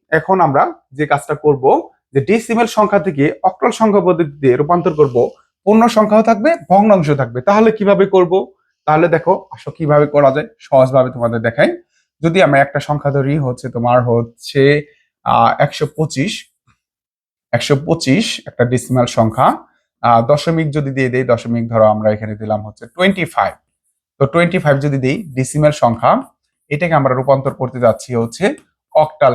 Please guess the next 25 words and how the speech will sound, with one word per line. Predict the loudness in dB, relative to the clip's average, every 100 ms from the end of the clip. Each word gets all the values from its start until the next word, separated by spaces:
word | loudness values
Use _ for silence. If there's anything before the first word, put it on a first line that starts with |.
| 0
সংখ্যা | -6 -6 -10
পদ্ধতিতে। | -12 -14 -20 _ _ _ _ _ _ -2
দেখো | 2 2
নিয়মটা | 2 2 -2 -6
কি, | -10 -2
পূর্ণ | 0 2 2
সংখ্যা | 0 2 0
আছে | 0 -6 -10 _
একশো | -14 -10 -8
পঁচিশ, | -8 -10 -12 -6
তো | -2
আমরা | 2 2 0
একশো | -6 -12
পঁচিশকে | -8 -6 -6 -6
কি | -6 -4
করব, | -4 -4 -6 -8 _ -4 -2
আট | -2 -2
দিয়ে | -2 -2
ভাগ | -4 -4 -2
করব | -2 0 0
পূর্ণ | 0 0 0
সংখ্যার | 0 0
ক্ষেত্রে | -2 -2 -2 2
ভাগ, | 2 0 _ _ _ -6
এবং | 0